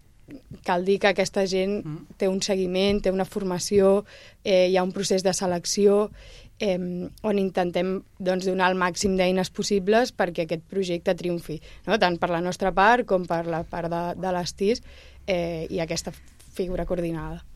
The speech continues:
Speaker 2: Perquè, Sara, explica'ns, eh, què són les tis, que vas anunciant, vas, vas explicant, no? Però per la gent que no coneixem tant, doncs, aquest projecte.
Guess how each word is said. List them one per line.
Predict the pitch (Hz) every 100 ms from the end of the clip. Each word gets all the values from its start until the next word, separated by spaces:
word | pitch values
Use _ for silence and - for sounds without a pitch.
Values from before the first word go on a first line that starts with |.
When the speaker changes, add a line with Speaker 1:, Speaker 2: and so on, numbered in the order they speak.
| -
Speaker 2:
Perquè, | 165 143
Sara, | 143 135 139
explica'ns, | - 131 127 135 143
eh, | 127 131
què | 147
són | 151 147
les | 135 135
tis, | - 127 - - -
que |
vas | 151 139 147
anunciant, | 151 156 151 165 151 156
vas, | 143 -
vas | 165 151 156
explicant, | 151 - 156 - 160 180 165
no? | 170 220
Però | 175 156 143
per | 131 135
la | 135
gent | 143 147
que | 160
no | 151 151
coneixem | 156 165 151 160 151 139
tant, | 131 139 139
doncs, | 139 143
aquest | 131 135
projecte. | 143 135 139 117 -